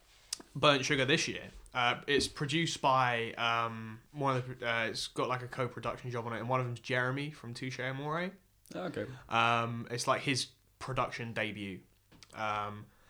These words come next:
Speaker 1: and what they've done on this is things have been slowed down a little bit. It's still heavy, and the vocalist Christina is still,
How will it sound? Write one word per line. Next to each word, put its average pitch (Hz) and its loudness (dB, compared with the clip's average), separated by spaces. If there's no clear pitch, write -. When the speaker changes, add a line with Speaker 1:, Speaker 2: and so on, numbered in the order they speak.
Speaker 1:
and 117 0
what 151 0
they've 139 -2
done 120 0
on 127 0
this 127 0
is 117 -2
things 156 0
have 131 -2
been 120 -2
slowed 139 2
down 113 0
a 113 -4
little 113 -4
bit. 113 -4
It's - -4
still 143 2
heavy, 120 -2
and 113 -4
the 120 -4
vocalist 135 2
Christina 123 -2
is 113 -4
still, - 2